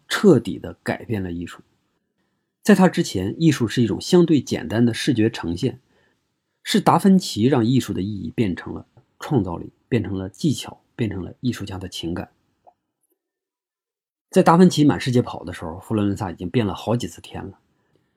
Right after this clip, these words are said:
在经历了好多年的起起伏伏之后，美第奇家族的下一位洛伦佐，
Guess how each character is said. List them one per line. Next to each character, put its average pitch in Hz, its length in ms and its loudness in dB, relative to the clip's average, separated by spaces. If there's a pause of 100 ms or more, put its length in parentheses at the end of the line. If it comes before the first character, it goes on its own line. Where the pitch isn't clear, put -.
(340)
在 139 140 0
经 131 180 6
历 123 100 8
了 101 100 2
好 95 240 -2
多 156 140 8
年 127 100 8
的 110 120 2
起 123 160 -4
起 117 100 2
伏 110 180 -6
伏 107 120 -4
之 104 100 -8
后， 104 300 -6
美 92 180 -4
第 107 100 -4
奇 - 180 -8
家 101 120 -2
族 87 140 -8
的 92 100 -8
下 131 340 2
一 95 100 -2
位 98 140 -2
洛 104 140 0
伦 98 160 -2
佐， - 260 -12